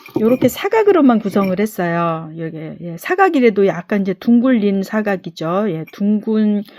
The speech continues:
어, 요렇게 약간 이제 모서리가 강하지 않은 이렇게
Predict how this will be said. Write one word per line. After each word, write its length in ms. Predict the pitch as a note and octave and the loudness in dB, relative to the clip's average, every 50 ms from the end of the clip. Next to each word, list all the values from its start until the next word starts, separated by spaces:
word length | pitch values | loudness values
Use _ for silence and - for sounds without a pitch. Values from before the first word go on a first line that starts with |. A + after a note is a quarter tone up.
| - - - - - - | -20 -20 -20 -18 -12 -8
어, 220 | F3 F3 E3+ E3 | -6 -4 -2 0
요렇게 560 | E3+ F3 F3+ F3+ F3+ - F3+ F3 F#3 G#3 C4 B3+ | 0 0 0 -2 -2 -4 -4 -2 -2 -2 -2 -2
약간 460 | D#3+ D3+ - - F3 F3 E3+ E3+ E3 | -4 -6 -8 -8 -8 -6 -6 -6 -6
이제 100 | E3+ F3 | -6 -6
모서리가 800 | D#3+ F#3+ G#3+ G#3+ C4 B3+ A3+ G#3+ - F#3+ F#3 F#3+ G3+ A3 G#3 - - | -4 -2 -2 0 0 0 0 -2 -2 -4 -4 -2 -4 -4 -6 -8 -12
강하지 460 | - - - G3+ A3 A#3+ A3+ A3+ A3 F3 | -16 -10 -4 -2 -2 -2 -2 -2 -4 -4
않은 500 | F3 F3 F#3 A3 C#4 E4 G4 F4 C#4 F#3 | -4 -4 -4 -4 -4 -4 -4 -6 -8 -10
이렇게 320 | E3 E3+ - - E3 | -10 -12 -14 -16 -16